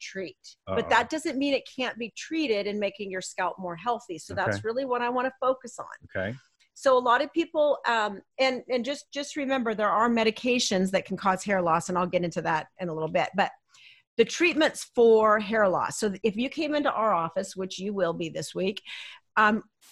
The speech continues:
Speaker 1: a lot of people ask for the prescription minoxidil. And minoxidil is a medication that's F D A approved. Uh,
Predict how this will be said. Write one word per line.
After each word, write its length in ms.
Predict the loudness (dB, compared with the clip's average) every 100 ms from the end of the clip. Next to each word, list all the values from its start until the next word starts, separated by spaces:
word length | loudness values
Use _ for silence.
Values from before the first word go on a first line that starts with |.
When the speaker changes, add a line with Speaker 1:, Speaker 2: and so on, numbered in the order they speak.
| _ _ _ -2
Speaker 1:
a 60 |
lot 200 | 4 4
of 100 | 4
people 280 | 0 -2 2
ask 280 | 2 2 -2
for 80 | -4
the 100 | -4
prescription 520 | -6 -2 -2 0 2
minoxidil. 840 | 4 4 2 -4 0 0 -2 -6 -16 _ _ _ _ _ -4
And 240 | 2 4 4
minoxidil 580 | 2 0 2 4 4 4
is 260 | 2 2 0
a 120 | 2
medication 680 | 2 2 0 -2 0 0 2
that's 200 | 2 0 0
F 280 | 2 2 -4
D 200 | 0 4
A 180 | 6 4
approved. 800 | 2 -2 0 2 2 2 -2 -12 -20 -20 -8 0
Uh, 300 | 4 4